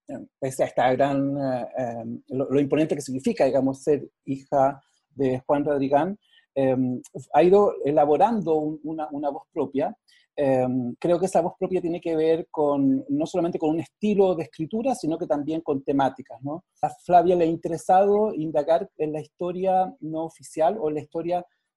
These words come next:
menos luminosa de, de, em, distintos momentos. Em, le ha interesado indagar, em, tempranamente en lo que hoy son temáticas del feminismo, por ejemplo, especialmente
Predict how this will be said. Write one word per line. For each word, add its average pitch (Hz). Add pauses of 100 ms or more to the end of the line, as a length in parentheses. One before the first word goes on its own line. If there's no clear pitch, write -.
menos 175
luminosa 147
de, 151
de, 143
em, 123
distintos 147
momentos. 175 (420)
Em, 135 (100)
le 147
ha 165
interesado 165
indagar, 151
em, 123 (100)
tempranamente 175
en 160
lo 147
que 143
hoy 151
son 156 (340)
temáticas 143
del 139
feminismo, 175
por 180
ejemplo, 175 (360)
especialmente 151